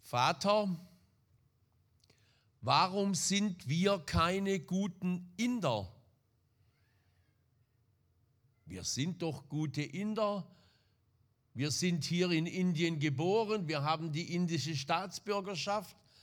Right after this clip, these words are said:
und unsere Vorfahren leben seit Jahrhunderten hier in dieser Region. Aber, sagen die Kinder,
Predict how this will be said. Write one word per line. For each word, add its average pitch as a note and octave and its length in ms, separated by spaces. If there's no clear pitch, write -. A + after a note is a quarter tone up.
und E3 180
unsere F#3 380
Vorfahren F#3 800
leben F3+ 340
seit F3 560
Jahrhunderten G3 880
hier G#3+ 540
in F3+ 260
dieser G#3 600
Region. E3+ 760
Aber, F#3 340
sagen G#3 460
die G3 180
Kinder, A3 640